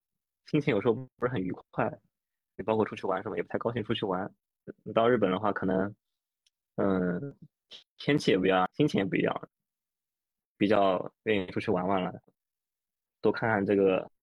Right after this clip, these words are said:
也像刚才说的嘛，感觉也是能看到一些不一样的生活，有一些改变。因为可能一直在一个地方待着，现在回头看，可能比较像N P C，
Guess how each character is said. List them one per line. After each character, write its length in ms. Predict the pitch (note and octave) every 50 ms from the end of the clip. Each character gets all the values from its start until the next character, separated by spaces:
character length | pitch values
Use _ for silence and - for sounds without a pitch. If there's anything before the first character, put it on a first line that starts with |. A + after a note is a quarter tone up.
| _ _
也 140 | - G2 F#2+
像 300 | F2 - B2+ A#2+ A2 G#2 G2+
刚 100 | G#2 A2
才 100 | A2 G#2
说 200 | G#2 - A2+ A2
的 60 | G#2
嘛， 100 | G2 F#2 - G#2 - -
感 120 | - F2+
觉 120 | F#2 F#2+
也 120 | G#2 G2 F#2
是 360 | F#2 - - G2 F#2+ F#2+ G2 - _ _ _ _ _
能 160 | _ F#2+ F#2+ F#2
看 200 | - - B2 A2+
到 140 | G#2 G2+
一 40 | G2+
些 120 | G#2 G#2+ G#2
不 140 | A2 -
一 20 | A2
样 100 | A2+ A2
的 60 | G2+
生 180 | G2+ - A2+ A#2+
活， 300 | - - - - - - _ _ _ _
有 200 | - G2 G2 F2+
一 40 | G2+
些 160 | - - C#3
改 160 | - - G2
变。 260 | - - A2 G2 E2 -
因 180 | D#3+ D#3 C3 B2
为 280 | B2 A#2+ A#2+ A#2+ A#2+ C#3 - _ _ _ _ _ _ _
可 160 | - - -
能 180 | F#2+ G2 G2 A2+
一 80 | C#3+ C3
直 100 | A#2 G#2+
在 140 | B2+ B2
一 60 | A2+ G#2+
个 60 | A2
地 100 | A2+ A#2
方 160 | A#2+ A#2+ A#2
待 180 | A#2 B2 B2 A#2+
着， 240 | G2 F#2+ - - - _ _ _ -
现 160 | - - F3
在 80 | D3 B2
回 160 | - G#2+ G2+
头 120 | - A#2
看， 300 | A#2+ - - - G#2 F#2+ - _ _ _ _ _ _
可 140 | - - A#2
能 100 | G#2+ C3 C3 C3 C#3 A#2
比 40 | A#2
较 160 | A#2+ G#2+ G2+
像 200 | G2 - B2+ G#2+
N 120 | A2 A#2+
P 200 | C3 - - A#2+
C， 260 | A2+ - A#2 A#2 -